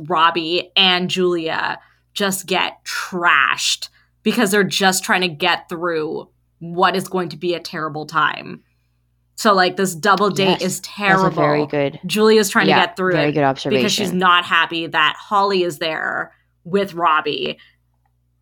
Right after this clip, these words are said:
Speaker 1: or that she has to be there
Speaker 2: Mm-hmm.
Speaker 1: with Glenn. Um,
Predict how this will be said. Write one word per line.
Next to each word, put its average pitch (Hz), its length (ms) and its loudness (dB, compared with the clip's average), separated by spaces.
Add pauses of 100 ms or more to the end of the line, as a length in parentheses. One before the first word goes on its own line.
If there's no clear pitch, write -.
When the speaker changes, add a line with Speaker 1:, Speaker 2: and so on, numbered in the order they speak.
(160)
Speaker 1:
or 226 180 6
that 208 180 2
she 240 220 4
has 220 180 2
to - 80 0
be 233 180 6
there 208 160 2
Speaker 2:
Mm-hmm. 180 100 -4
Speaker 1:
with 208 200 0
Glenn. 190 680 2 (540)
Um, 170 680 2